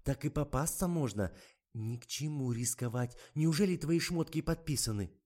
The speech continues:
"Маловероятно. Кстати, я тебя не выдала. Милиция мне допрос учинила, но я ни словечко не обронила, только сказала: 'Да, ходила к нему женщина, но имени ее не знаю. Мы не общались, просто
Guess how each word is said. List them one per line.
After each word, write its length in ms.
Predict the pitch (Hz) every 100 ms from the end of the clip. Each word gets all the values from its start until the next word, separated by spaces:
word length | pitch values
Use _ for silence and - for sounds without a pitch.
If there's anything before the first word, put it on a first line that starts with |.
| _ -
"Маловероятно. 960 | 160 151 147 151 180 220 190 120 107 - -
Кстати, 440 | - 151 123 113 - -
я 180 | 160
тебя 300 | 170 147 160 135 -
не 160 | 151 175
выдала. 500 | 139 143 165 147 98 -
Милиция 580 | - 120 135 - 131 127 - -
мне 260 | 139 143
допрос 440 | 123 127 - 226 185
учинила, 520 | - 143 139 127 - -
но 100 | 113
я 160 | 113 117
ни 140 | 117
словечко 640 | - 123 127 135 120 -
не 100 | 120
обронила, 480 | 120 113 127 135 151
только 260 | 143 135 135
сказала: 540 | - 147 123 123 120 - -
'Да, 400 | 285 269 302 294
ходила 380 | 285 175 208 254
к 100 | -
нему 220 | 208 180
женщина, 540 | 156 151 127 147 147 160 -
но 180 | 185 -
имени 380 | 208 226 202
ее 440 | 185 156 175 139 156
не 140 | 175
знаю. 560 | 202 170 143 131 165 - - _ _
Мы 400 | 101 127 131 -
не 160 | 76 104
общались, 600 | 120 123 - 185 147 -
просто 420 | - 123 - 113